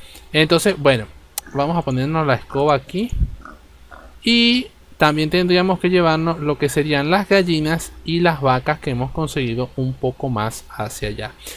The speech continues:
Están demasiado lejos de casa y la verdad es que me da flojera llevármelas por todo eso, porque es, eh, medio complicado. Todos los que han jugado Minecraft saben que eso es súper complicado, llevarse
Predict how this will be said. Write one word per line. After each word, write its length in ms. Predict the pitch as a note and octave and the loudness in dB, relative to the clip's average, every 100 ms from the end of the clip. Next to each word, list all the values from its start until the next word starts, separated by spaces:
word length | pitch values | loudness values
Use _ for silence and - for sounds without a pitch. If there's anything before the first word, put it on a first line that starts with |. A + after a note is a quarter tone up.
| - | -8
Están 280 | B2+ B2 C#3+ | -4 0 2
demasiado 880 | F3+ F3+ D3 A#2+ - - C#3+ E3+ D3+ | 4 2 2 -2 -6 -2 2 4 2
lejos 260 | C#3+ D#3 D#3 | 0 0 0
de 120 | D3+ | 0
casa 340 | D3 C#3 - | 0 -2 -2
y 40 | C3+ | -4
la 100 | A2 | -2
verdad 180 | G#2+ G#2+ | -4 -6
es 60 | |
que 100 | C#3 | -6
me 100 | C#3 | -4
da 140 | A2 A2+ | -4 -4
flojera 560 | C3 B2+ A#2+ A#2 B2 - - _ - - - - | -4 -2 -2 -2 -2 -6 -20 _ -20 -20 -14 0
llevármelas 440 | A2+ A2+ C3 B2+ | 2 2 0 -2
por 160 | G#2+ A2+ | -2 -4
todo 220 | A#2 B2 | 0 0
eso, 180 | B2+ C3 | -2 -4
porque 720 | A#2+ A#2 - A#2 A2+ B2 C3+ | -4 -6 -4 -4 -2 -2 -4
es, 300 | C3 - - | -6 -10 -6
eh, 920 | C#3 C3+ C3 B2+ B2 A#2+ A#2 A2 G2+ A#2 | -2 0 2 2 2 2 0 -2 -2 -4
medio 300 | B2+ C#3 C3 | -2 -2 0
complicado. 500 | C3 B2+ B2+ C3+ A#2 | -2 -4 0 2 2
Todos 160 | C#3+ D#3+ | 0 0
los 140 | E3+ | 0
que 100 | D3+ | -2
han 100 | C3+ | -2
jugado 300 | D3 C#3+ C#3 | -2 -2 -2
Minecraft 500 | C#3 C#3 C#3 C#3+ - | -2 -2 -2 -2 -4
saben 300 | B2 B2 C3 | -6 -4 -2
que 160 | A#2+ A2+ | -4 -4
eso 160 | - | -2
es 220 | B2 B2 - - - - - | -2 -4 -10 -20 -20 -20 -8
súper 540 | - C#3 C3 A#2+ A2+ | -2 -2 0 -2 -2
complicado, 680 | - A2+ A#2 A2+ - B2+ D3 | -4 -4 -4 -6 -2 2 4
llevarse 640 | C#3 A2+ A2 - C3+ | 4 2 0 0 0